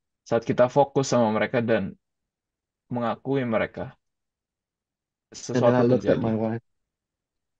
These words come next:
Speaker 1: Dan
Speaker 2: And I
Speaker 1: aku
Speaker 2: looked
Speaker 1: lihat
Speaker 2: at
Speaker 1: ke
Speaker 2: my wife.
Speaker 1: istriku.
Speaker 2: I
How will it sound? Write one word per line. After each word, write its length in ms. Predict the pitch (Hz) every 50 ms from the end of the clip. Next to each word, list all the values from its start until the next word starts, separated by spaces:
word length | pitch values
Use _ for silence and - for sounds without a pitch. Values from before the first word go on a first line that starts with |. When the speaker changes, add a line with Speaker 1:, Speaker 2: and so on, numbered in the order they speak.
| _ _ _ _
Speaker 1:
Dan 240 | - - - 113 110
Speaker 2:
And 100 | 113 110
I 60 | 113 110
Speaker 1:
aku 40 | 117
Speaker 2:
looked 160 | 120 120 120
Speaker 1:
lihat 60 | 110
Speaker 2:
at 40 | -
Speaker 1:
ke 60 | 113
Speaker 2:
my 80 | 110 107
wife. 260 | 104 104 104 104 104
Speaker 1:
istriku. 300 | - 104 117 127 143 139 - _ _ _ _ _ _ _ _ _ _ _ _ _ _ _ _ _ _ _ _ _ _ _ _
Speaker 2:
I 200 | - 123 123 117